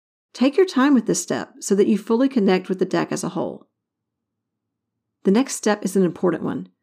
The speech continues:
You will need to decide on the resources you want to use to learn the tarot card meanings.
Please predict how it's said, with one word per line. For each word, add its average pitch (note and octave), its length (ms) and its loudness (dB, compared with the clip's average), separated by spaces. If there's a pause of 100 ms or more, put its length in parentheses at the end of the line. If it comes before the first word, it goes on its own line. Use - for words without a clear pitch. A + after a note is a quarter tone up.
(140)
You G3 140 0
will A#3 80 4
need A#3+ 220 2
to A3 60 0
decide F#3+ 440 -2
on G#3 140 -2
the G3 80 0
resources F#3 560 0
you F3 80 2
want F#3 160 0
to B3 100 0
use F3 360 0
to - 120 -2
learn F3+ 240 2
the F#3 60 2
tarot F3 260 -2
card E3+ 260 -6
meanings. - 460 -8